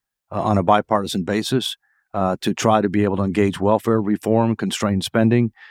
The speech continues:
Remember, Clinton said, "The era of big government is over." Um, some of his colleagues in the Democratic Party <laughs> ought to take a look at that again. Uh, and, you know, Bush made some tough choices, uh, broke his promise, uh, when, when he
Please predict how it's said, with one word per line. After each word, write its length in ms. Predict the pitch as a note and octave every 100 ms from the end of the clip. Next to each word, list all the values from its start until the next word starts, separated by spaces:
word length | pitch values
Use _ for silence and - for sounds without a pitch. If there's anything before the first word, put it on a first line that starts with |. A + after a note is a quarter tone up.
| _
Remember, 280 | G#2+ A#2 A2
Clinton 320 | - A#2+ G#2
said, 360 | - A#2 G#2 F2
"The 320 | F#2+ F#2+ -
era 220 | A2 A#2
of 100 | G2
big 180 | F2 G#2
government 320 | G#2+ G#2+ G#2+
is 120 | F2
over." 320 | G#2 A#2 B2+ A#2+ - - _ -
Um, 520 | G2 F#2+ F#2 F#2 -
some 260 | - A#2 G#2
of 80 | F#2
his 180 | F#2+
colleagues 460 | - G#2+ G#2 G#2 F#2+
in 140 | G2
the 60 | F#2
Democratic 500 | G2+ G2+ G#2 G2 E2+
Party 280 | F#2+ G#2 D3
<laughs> 0 |
ought 140 | B2+
to 80 | G#2
take 240 | - A#2
a 60 | G2+
look 180 | G#2+ A2+
at 60 |
that 180 | A2 G#2+
again. 320 | G2+ G2+ A2+ - - - - -
Uh, 320 | G2+ G2 G2+
and, 380 | - A#2 A2 G#2+
you 100 | A#2
know, 100 | A2+
Bush 440 | F2+ C#3+ C3+ C3 - _ _
made 200 | A2+ A#2
some 140 | A#2 A2+
tough 200 | A#2 G#2+
choices, 500 | A2+ G2+ - B2+ - - - -
uh, 140 | G2
broke 340 | F2+ A#2 C3+ -
his 140 | A2+
promise, 540 | - A#2+ B2 C#3+ - - G#2+
uh, 220 | G#2 G2
when, 300 | G#2 G#2+ F2+
when 160 | G#2+
he 320 | G2+ G#2+ G2+